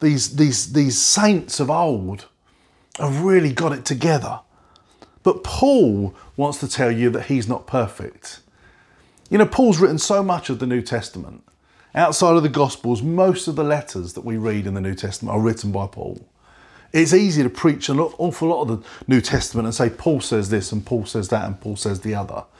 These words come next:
I find myself saying a lot, especially as we work through Philippians. But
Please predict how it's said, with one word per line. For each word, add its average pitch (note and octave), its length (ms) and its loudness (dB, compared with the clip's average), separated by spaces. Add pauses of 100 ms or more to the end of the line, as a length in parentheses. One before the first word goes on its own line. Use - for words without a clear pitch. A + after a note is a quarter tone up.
(260)
I - 60 -2
find D#3+ 280 2
myself C#3+ 360 2
saying C#3 280 4
a B2+ 80 2
lot, C#3+ 240 4
especially A2 640 -2 (300)
as B2 180 -2
we B2+ 60 2
work B2 280 2
through A2+ 200 -2
Philippians. G2 640 -4
But - 360 -4